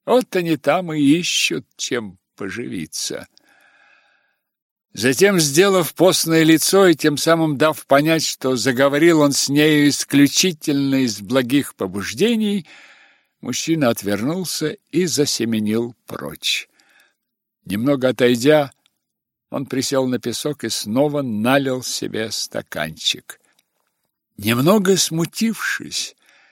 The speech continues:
и одновременно гордясь тем, что во время этого короткого разговора она на миг оказалась в центре внимания окружающих,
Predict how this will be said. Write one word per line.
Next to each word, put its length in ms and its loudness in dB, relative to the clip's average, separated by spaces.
и 80 -6
одновременно 800 2
гордясь 1120 0
тем, 260 0
что 340 -10
во 120 -4
время 320 0
этого 360 2
короткого 640 -2
разговора 720 2
она 360 4
на 160 2
миг 480 2
оказалась 760 2
в 120 -14
центре 720 0
внимания 560 0
окружающих, 1120 -4